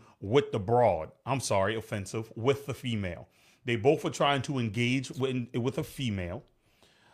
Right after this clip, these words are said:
Um, I shouldn't use broad, but that's our culture. I apologize, y'all.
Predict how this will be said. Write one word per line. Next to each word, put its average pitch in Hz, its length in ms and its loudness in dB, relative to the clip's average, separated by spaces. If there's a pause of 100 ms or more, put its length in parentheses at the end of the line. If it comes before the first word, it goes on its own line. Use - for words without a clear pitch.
(200)
Um, 107 340 4
I - 40 -4
shouldn't 131 300 -4
use 127 160 -2
broad, 98 400 2
but 101 220 -4
that's 107 260 0
our 98 80 0
culture. - 360 -6
I 98 360 -2
apologize, 85 680 -4
y'all. 87 260 -8